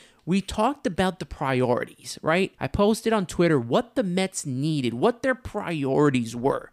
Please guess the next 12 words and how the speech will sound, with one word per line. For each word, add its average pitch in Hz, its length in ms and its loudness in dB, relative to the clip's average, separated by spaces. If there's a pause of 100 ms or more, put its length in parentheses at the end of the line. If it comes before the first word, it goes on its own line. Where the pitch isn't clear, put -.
when 139 180 2
it 135 140 -2
came 156 520 -4
to 139 560 -2 (240)
getting 220 640 2
this 170 320 0
team 156 680 -4
where 147 160 4
it 135 140 2
needs 160 380 0
to - 180 -2
be 123 640 0